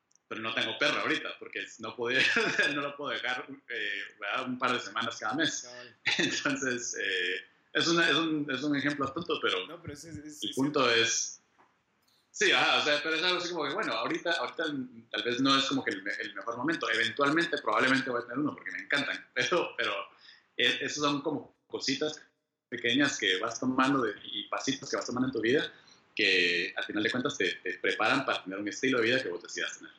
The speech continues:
Speaker 1: ¿no?
Speaker 2: Mira, y, y ahorita nos queda un poquito ya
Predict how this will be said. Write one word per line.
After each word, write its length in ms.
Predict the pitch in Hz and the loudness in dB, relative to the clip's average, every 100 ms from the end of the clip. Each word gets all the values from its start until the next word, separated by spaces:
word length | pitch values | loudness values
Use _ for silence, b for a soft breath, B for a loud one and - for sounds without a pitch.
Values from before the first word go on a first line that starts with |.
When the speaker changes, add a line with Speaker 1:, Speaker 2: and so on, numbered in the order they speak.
| _ | _
Speaker 1:
¿no? 80 | - - 135 | -14 -14 _
Speaker 2:
Mira, 380 | 131 131 170 170 | -18 -14 -16 -16
y, 240 | 147 139 135 | -16 -16 -18
y 120 | 139 135 | -20 -20
ahorita 400 | 107 123 139 175 | -18 -20 -16 -14
nos 120 | 147 | -14
queda 120 | 147 | -16
un 140 | 156 160 | -18 -20
poquito 380 | 160 165 170 170 | -20 -20 -20 -16
ya 400 | 165 165 160 | -14 -14 -16